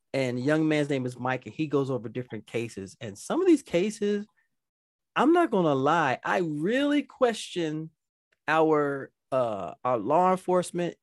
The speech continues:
and our judicial system when it comes to having a case in front of you. And you are, you, you, you don't even follow the evidence. The forensic evidence is pointing you in a certain direction. It is telling you where to go.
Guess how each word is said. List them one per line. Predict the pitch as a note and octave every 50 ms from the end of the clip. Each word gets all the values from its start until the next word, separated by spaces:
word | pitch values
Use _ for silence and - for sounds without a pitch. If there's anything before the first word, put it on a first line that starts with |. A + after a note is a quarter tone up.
| _
and | - D3 D3+ D3+ D3 -
our | - C#3 C#3+ C#3 C3+ C3
judicial | B2+ B2+ A#2+ A#2+ E3+ G#3 - - - D3+
system | C3+ - - C#3 A#2+ - - A2+ G2 F#2+ G#2+ A2+ _ _ _ _ _ _ _ _ _ _ _ _ _ _ _ _
when | - C3 C3+ C#3+ F3+ G3
it | G3 F3+ - _
comes | - - - - A3 B3 C4 B3+ A#3+ -
to | - A3 F#3+
having | D3+ - - - G3+ A#3 B3 B3 G#3+ G3+ F3+ D#3+ D3+ D3 C#3+ D3 C#3+ - _ _ _ - _ - _ _ _ _
a | - F#3 F#3
case | F3+ F3+ - - A3 A3+ A3+ - -
in | G#3 G3
front | F#3 _ _ - A#3+ B3+ C4 C4+ B3+
of | G#3+ F3 D3 C3+
you. | C3 B2 A#2 G#2+ G#2 - - - _ _ _ _ _ _ _ _ _ _ _ _ _ _ _ _ _ _ _ _ _ _ _ _ _
And | - G3+ G#3+ G#3 G3+ G3 F#3
you | E3+ D#3+ D#3 D3+ D#3+ F#3 B3+ F4+ G4+ G#4 G4+ G4+ - -
are, | - C#3+
you, | B2+ D3+ D#3+ G#3 G#3+ -
you, | D#3+ E3+ F#3 F3+ - _ _ _ _ _ _ _ _ _
you | E3 G3
don't | F#3 B3+ B3+ C4+ C4
even | B3+ G3+ G3
follow | F#3 - - G3 G#3 G3+ G3
the | F3 F3 -
evidence. | - F3 F3 D#3 D3 A#2+ G2 D#2 _ - - -
The | D#3
forensic | D3 - D#3+ D3+ F#3 A3 B3 A3+ A#3 F#3 -
evidence | - F#3 F3 F3+ F3 E3+ D#3+ -
is | D3+ -
pointing | - _ - F#3+ F#3 F#3 F3 D#3
you | D3 -
in | - D3+ E3 D#3+
a | C#3+
certain | - - - E3 - C#3+ C3
direction. | C3 B2+ A#2 C3+ B2 A2 - - - -
It | C#3+ C#3
is | B2+ B2+ -
telling | _ - - G#3 G#3+ G#3 G3 F3+
you | E3 D#3
where | D3+ D3 C#3+ C#3
to | - -
go. | A#2 A#2 B2 G2 D#2 - -